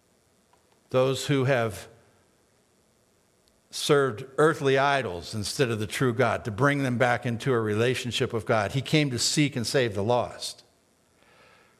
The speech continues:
The Pharisees avoided sinners. They didn't want to be contaminated. They didn't want to be corrupted. But Jesus is all about the recovery of sinners.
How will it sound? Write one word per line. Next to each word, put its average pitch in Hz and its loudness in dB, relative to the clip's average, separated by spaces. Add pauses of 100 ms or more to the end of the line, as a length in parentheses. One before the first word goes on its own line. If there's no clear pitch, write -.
(240)
The - -4
Pharisees 151 2
avoided 135 2
sinners. 110 0
They 127 2
didn't 143 0
want 139 0
to 131 -4
be 131 0
contaminated. 135 -2 (140)
They 117 0
didn't 135 -2
want 135 0
to 123 -4
be 131 0
corrupted. 131 -2 (3000)
But 113 -2
Jesus 151 2 (1300)
is 117 -2
all 139 4
about 135 0
the 147 0
recovery 143 2
of 92 -4
sinners. - -6